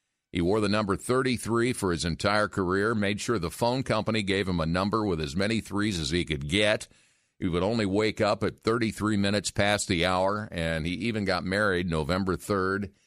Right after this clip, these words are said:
at three thirty-three P M. So, <laughs> I, I, and how this stuff starts, I, I have no idea. I have absolutely no idea of how some of this stuff gets started. Uh, Richie Ashburn, uh, former Phillies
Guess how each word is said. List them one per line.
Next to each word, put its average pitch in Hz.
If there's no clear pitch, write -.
at 78
three 113
thirty-three 92
P 87
M. 73
So, 80
<laughs> -
I, 101
I, 120
and 123
how 156
this 151
stuff 123
starts, 131
I, 123
I -
have 120
no 143
idea. 107
I -
have 113
absolutely 135
no 117
idea 87
of 76
how 87
some 95
of 80
this 76
stuff 78
gets 78
started. 82
Uh, 85
Richie 123
Ashburn, 104
uh, 78
former 104
Phillies 110